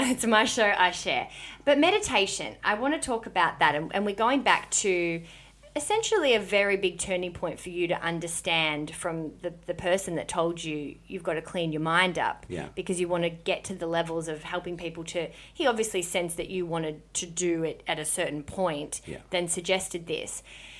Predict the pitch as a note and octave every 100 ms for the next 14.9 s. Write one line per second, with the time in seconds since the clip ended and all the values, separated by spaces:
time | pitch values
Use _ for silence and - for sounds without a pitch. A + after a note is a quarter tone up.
0 | - - - - B3+ B3+ B3+ - B3+ D4+
1 | D#4+ C4+ - F#3 - G#3+ G3 F#3 - F3+
2 | G3 - F#3 D#3+ D#3+ - F#3 E3+ E3+ E3
3 | E3 D#3+ E3 - F#3+ F3 E3+ F3 E3 D#3
4 | D#3 - - F#3 E3+ - D#3+ D#3 D3 C#3
5 | C3 - - - _ - E3 - F3+ -
6 | F#3 F3 E3+ F#3 E3+ E3+ E3 - - -
7 | F3 D#3+ D3 - F3 D#3+ D#3+ - C#3+ -
8 | E3+ D3+ C#3 - - - - D#3+ C#3+ -
9 | - G#3 E3+ G2 D3 - E3 - D#3+ E3
10 | D#3 D3 D#3 - D#3 D3 D#3+ D#3+ D3+ -
11 | E3 D#3+ G3+ E3 - D3+ A2 F#3+ - -
12 | F3+ - A#3 - - C4 C4 - F#3+ F3
13 | G3+ F#3+ E3+ D#3+ D#3+ E3 E3+ D#3+ D#3 D#3
14 | E3+ D#3+ - - - - D#3+ D3 C#3+